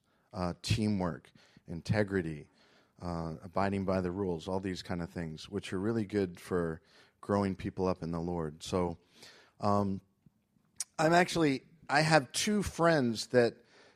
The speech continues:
i-, it's just a, actually a miracle they're here, but they're here in Boston right now. They're speaking at a Chinese church. They're two friends from China who do sports ministry with me.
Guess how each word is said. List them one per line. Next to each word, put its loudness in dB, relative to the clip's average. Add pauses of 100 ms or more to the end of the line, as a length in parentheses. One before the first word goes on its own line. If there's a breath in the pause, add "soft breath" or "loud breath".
(120 soft breath)
i-, 2
it's 2
just 2
a, 4
actually 6
a 4
miracle 4
they're 2
here, 0
but -2
they're 8
here 2
in 2
Boston 6
right 2
now. 0 (440 loud breath)
They're 4
speaking 0
at 6
a 4
Chinese 2
church. 0
They're 0
two -2
friends 0 (380 soft breath)
from -4
China 4
who 0
do 0
sports -2
ministry -2
with -2
me. -8